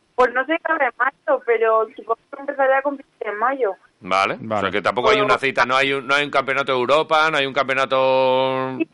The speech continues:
Speaker 1: pero son mucho más adelante.
Speaker 3: Eso más
Speaker 2: Vale.
Speaker 3: adelante. Bueno, pues primeras
Speaker 2: Bien.
Speaker 3: prepara-, pues torneos preparativos para este, para este campeonato importante. Así
Speaker 2: Vale.
Speaker 3: que, de momento,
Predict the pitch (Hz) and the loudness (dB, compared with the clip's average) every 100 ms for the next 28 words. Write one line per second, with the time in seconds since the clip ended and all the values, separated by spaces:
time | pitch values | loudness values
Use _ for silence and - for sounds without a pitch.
0 | 294 269 277 294 311 311 277 262 240 214 | 0 2 2 0 -2 -2 0 2 2 2
1 | 202 - _ _ 127 127 131 113 82 117 | 0 -4 _ _ -12 -4 -4 0 0 0
2 | 101 120 123 123 - 131 175 151 160 151 | -6 -10 -8 -10 -8 -4 -4 -4 -4 0
3 | 156 156 160 135 127 120 127 147 165 165 | 2 2 0 -2 -6 -8 -6 -4 -2 -6
4 | 160 151 151 135 151 139 131 131 127 135 | -4 -2 -2 -2 -4 -2 -2 -2 -2 -2
5 | 127 123 120 117 113 107 104 98 _ _ | 0 0 0 0 0 -2 -4 -6 _ _
6 | _ 123 123 131 123 117 110 110 101 92 | _ -4 -2 -2 -2 -2 -4 -4 -6 -6
7 | 95 107 117 120 156 143 143 160 180 202 | -8 0 2 2 -2 -4 -4 -4 -2 -2
8 | 202 | -2